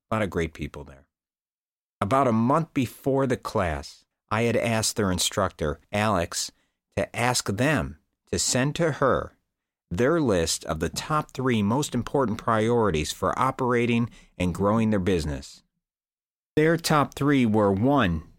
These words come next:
increase the client base, two, create a greater variety of products and services,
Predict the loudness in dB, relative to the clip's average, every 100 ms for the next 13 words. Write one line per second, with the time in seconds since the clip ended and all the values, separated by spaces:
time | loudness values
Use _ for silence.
0 | _ 0 2 0 0 0 -2 -2 0 2
1 | 2 2 2 2 0 -4 -8 -20 -8 0
2 | 2 2 0 -8 _ _ _ 0 2 4
3 | 2 0 0 2 2 2 2 4 4 4
4 | 2 0 0 2 2 2 0 -2 0 0
5 | 2 0 0 -2